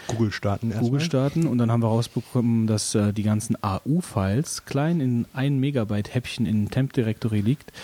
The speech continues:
Speaker 2: und der Fitz, der kompiliert gerade hier, ähm, äh,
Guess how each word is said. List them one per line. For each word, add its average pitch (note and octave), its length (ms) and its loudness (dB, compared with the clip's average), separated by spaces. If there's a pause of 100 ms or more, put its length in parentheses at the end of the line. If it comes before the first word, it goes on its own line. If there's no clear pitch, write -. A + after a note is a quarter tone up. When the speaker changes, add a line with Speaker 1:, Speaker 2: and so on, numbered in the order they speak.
(360)
Speaker 2:
und G#2+ 140 -4
der G#2+ 100 2
Fitz, - 380 -2
der A2+ 320 2
kompiliert A2 480 0
gerade G#2 300 0
hier, G2+ 440 0
ähm, G2 540 0
äh, G2+ 220 -2